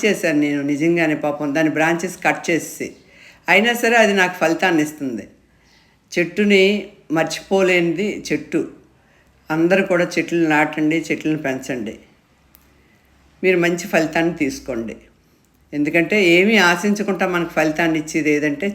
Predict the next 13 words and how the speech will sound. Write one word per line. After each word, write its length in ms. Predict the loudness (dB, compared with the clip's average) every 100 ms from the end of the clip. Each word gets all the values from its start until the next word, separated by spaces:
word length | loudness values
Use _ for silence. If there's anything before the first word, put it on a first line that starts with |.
| -4
చెట్టు 220 | -6 -2
ఒక్కటే. 540 | -4 -4 -6 -8 -10 -20 _ _ _ _ _ _ _ _ _ _ _ _ _ _ _ _ _ 0
తన 160 | 0
స్వార్థం 480 | 2 4 4 2 0
కోసం 340 | 0 0 -2
కాదు, 240 | 0 2 2
అది 160 | 0
మన 220 | 0 2 0
కోసమే 460 | 0 -2 0 -2
పూస్తుంది, 480 | -2 -6 -6 -4 -2
మన 220 | -2 -2
కోసమే 420 | -2 -4 -2 -6
కాస్తుంది. 600 | -4 -4 -4 -8 -12 -12